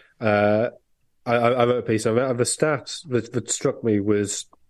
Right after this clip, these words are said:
uh, of players aged between twenty-four and twenty-nine at Liverpool, only two had played more than, made four, more than five league starts a season. Now, that was, what, a month ago, so,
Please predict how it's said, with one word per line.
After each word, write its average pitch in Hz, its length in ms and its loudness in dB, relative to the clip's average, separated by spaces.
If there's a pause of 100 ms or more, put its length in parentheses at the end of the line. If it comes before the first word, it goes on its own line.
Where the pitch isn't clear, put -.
(680)
uh, 110 280 4
of 110 180 -6
players 139 360 0
aged 127 280 -4
between 113 420 -2
twenty-four 117 420 0
and 107 100 -6
twenty-nine 107 720 0 (420)
at 101 160 -2
Liverpool, 98 520 0 (520)
only 120 320 0
two 110 800 0 (160)
had 107 180 -4
played 107 540 0
more 107 320 0
than, 101 160 -4 (180)
made 117 220 0
four, 120 220 0
more 123 220 0
than 110 80 -6
five 113 380 0
league 110 200 2
starts 104 340 -2
a 98 40 -6
season. 98 380 -2 (300)
Now, 117 180 4
that 127 200 2
was, 113 120 -2
what, 110 140 0
a - 20 -4
month 123 280 -2
ago, 120 260 2
so, 113 220 -2